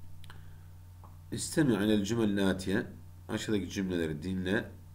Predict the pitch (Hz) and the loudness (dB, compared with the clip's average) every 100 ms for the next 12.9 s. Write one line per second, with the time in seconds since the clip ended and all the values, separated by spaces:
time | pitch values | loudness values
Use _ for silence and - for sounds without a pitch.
0 | - 95 98 92 78 110 113 - - - | -4 0 2 0 2 2 2 0 -6 -6
1 | 95 - 110 92 85 - 104 - - 95 | -6 -2 -2 0 -2 0 -2 -2 -8 -2
2 | 104 95 - - 104 98 131 127 131 131 | 0 0 -4 -4 -2 0 -2 2 2 4
3 | 131 120 92 87 - 101 92 90 85 104 | 4 2 2 -2 -2 -2 0 0 2 2
4 | 135 - - 98 95 117 104 - 107 98 | 0 -4 -4 -4 -4 -2 -2 0 0 0
5 | 87 87 82 - - - - - - - | -2 -2 -2 -4 -10 -16 -18 -18 -18 -18
6 | - - - - - - 87 85 85 101 | -16 -16 -16 -16 -8 -2 0 0 0 2
7 | 110 107 - 92 92 80 87 98 95 - | 2 2 -2 -2 -2 -2 -4 -4 -4 -4
8 | 92 87 85 92 123 - 90 87 85 90 | -4 0 2 4 2 0 -2 -4 -2 -2
9 | 101 92 80 80 78 - 117 - 92 - | 0 0 -2 -6 -6 -4 -4 -2 -4 -2
10 | 90 - 78 73 92 131 - - - - | -4 -2 -4 -2 0 0 -2 -8 -14 -16
11 | - - - - 117 82 90 101 123 131 | -16 -16 -16 -8 -6 -4 -6 -6 -6 -2
12 | 123 104 98 92 90 95 87 120 | 0 2 2 0 2 2 4 0